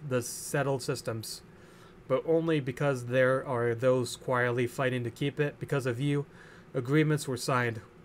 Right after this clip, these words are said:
Words are, were heeded. Lives were spared. Okay, persuasion.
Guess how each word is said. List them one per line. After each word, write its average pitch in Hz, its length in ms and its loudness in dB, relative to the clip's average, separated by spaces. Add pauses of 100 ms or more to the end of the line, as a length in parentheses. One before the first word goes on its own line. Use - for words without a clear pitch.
Words 156 720 4
are, 131 140 -2
were 131 440 -2 (200)
heeded. 120 460 -2 (640)
Lives 151 360 2
were 123 80 -8
spared. 117 580 0 (2500)
Okay, - 180 -10 (180)
persuasion. 123 680 4